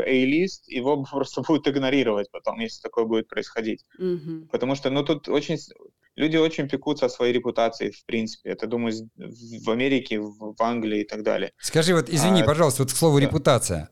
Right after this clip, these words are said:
Speaker 3: Это репутация или понты? Вот есть такая
Speaker 1: Ну, как,
Speaker 3: разница.
Speaker 1: а, а, каки-, а, я не знаю,
Speaker 3: Потому что у нас
Speaker 1: сложно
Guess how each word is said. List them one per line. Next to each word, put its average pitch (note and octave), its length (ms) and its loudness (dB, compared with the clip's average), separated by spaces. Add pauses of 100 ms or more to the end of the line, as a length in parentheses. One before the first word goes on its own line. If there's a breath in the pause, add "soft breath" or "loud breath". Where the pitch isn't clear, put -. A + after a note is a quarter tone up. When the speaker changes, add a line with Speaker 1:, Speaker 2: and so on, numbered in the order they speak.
(140)
Speaker 3:
Это C3 220 0
репутация F#3+ 640 4
или E3+ 240 2
понты? C#3+ 680 2 (600)
Вот A2 220 -16
есть C#3 180 -2
такая B2+ 300 0
Speaker 1:
Ну, A#2 60 2
как, G2+ 120 0
Speaker 3:
разница. F#3 360 -2
Speaker 1:
а, D#3+ 120 2
а, - 120 -2 (320)
каки-, F3 280 -2
а, E3+ 240 4 (100)
я F#3+ 140 0
не G3 100 -2
знаю, F#3+ 340 -2 (460)
Speaker 3:
Потому - 220 0
что - 100 0
у - 40 6
нас F#3+ 160 6
Speaker 1:
сложно E3+ 60 -4